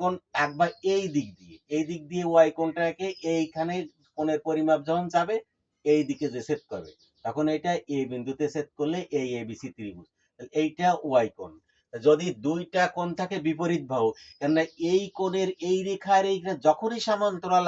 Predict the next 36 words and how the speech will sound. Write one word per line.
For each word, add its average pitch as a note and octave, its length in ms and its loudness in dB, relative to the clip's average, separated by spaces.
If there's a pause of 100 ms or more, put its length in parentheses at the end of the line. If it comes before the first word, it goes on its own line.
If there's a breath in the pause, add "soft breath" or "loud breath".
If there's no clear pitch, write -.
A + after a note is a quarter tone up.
আঁকা D3+ 220 2
হবে C#3 180 4 (340 loud breath)
তখন E3+ 200 0 (420)
এই F#3+ 80 4 (120)
বাহুর A3 240 8 (100)
সাথে G3+ 220 -2 (160)
কোণ F#3 180 2 (100)
আঁকলে G3+ 280 0 (220)
ওই G3+ 100 2 (100)
সমান্তরাল F3 640 0
বাহুকে D3 340 4
ছেদ G#3 140 0 (120)
করবে। B2 280 0 (360 loud breath)
তা B2+ 120 2
আমরা E3+ 220 2
যদি F3+ 160 -4 (100)
সমান্তরাল F#3 840 2 (160)
বাহুকে F3+ 420 2 (160)
যদি E3 160 -2 (100)
কোনো E3+ 140 0 (100)
রেখা F3+ 280 -2
ছেদ F#3 240 -4
করে D3+ 180 0
তাহলে D#3+ 160 -4 (160)
একান্তর E3+ 540 -2 (140)
কোণ D3 160 0 (120)
সমান C#3+ 280 -2 (100)
হয়, F#2+ 180 -6 (300)
তাহলে C#3 220 -2
এই D3+ 100 2
কোণটা D#3+ 300 0
ওয়াই E3 240 2
হলে G3 180 -2 (220)
এই D#3+ 140 2
কোণটা D3 320 0
ওয়াই A2 240 0